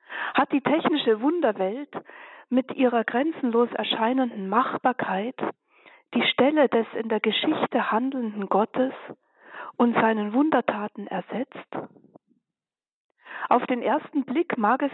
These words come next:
so scheinen, als wäre Gott für junge Menschen in der vom Fortschritt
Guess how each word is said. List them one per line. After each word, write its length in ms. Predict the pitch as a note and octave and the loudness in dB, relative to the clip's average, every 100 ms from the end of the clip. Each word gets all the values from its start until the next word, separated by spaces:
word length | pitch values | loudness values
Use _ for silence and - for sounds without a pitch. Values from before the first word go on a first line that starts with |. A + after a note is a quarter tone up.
| - | -4
so 60 | |
scheinen, 680 | A#3 A#3+ G#3+ C4 B3+ F#3 G3 - _ _ _ _ - _ _ _ - - | -2 -2 0 0 0 -2 -6 -14 _ _ _ _ -20 _ _ _ -18 -2
als 160 | B3 A3 A#3+ | 0 0 4
wäre 320 | B3 C4+ G#3+ | 4 6 4
Gott 280 | A3 C#4 - - | 2 0 -2 -2
für 80 | |
junge 340 | A3+ B3 F4 D#4+ | 0 0 0 0
Menschen 680 | G3 G3 B3 - B3+ C4 - - - - | 0 -4 -4 -4 -4 -4 -6 -14 -14 -2
in 140 | B3+ | 2
der 180 | A3+ C4+ | 4 4
vom 200 | - A#3 G3+ - | 4 -2 -4 -2
Fortschritt 500 | A#3 C#4 - - | -2 -2 -2 -2